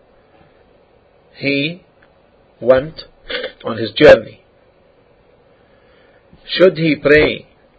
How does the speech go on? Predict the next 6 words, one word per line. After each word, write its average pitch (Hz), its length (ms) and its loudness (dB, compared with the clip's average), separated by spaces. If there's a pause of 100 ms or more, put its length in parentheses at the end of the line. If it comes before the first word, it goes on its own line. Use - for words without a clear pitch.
(420)
the 120 200 0
Dhuhr 139 360 6
as 110 320 0
two 165 100 -4
rak'ah 143 560 2 (1200)
or 127 320 8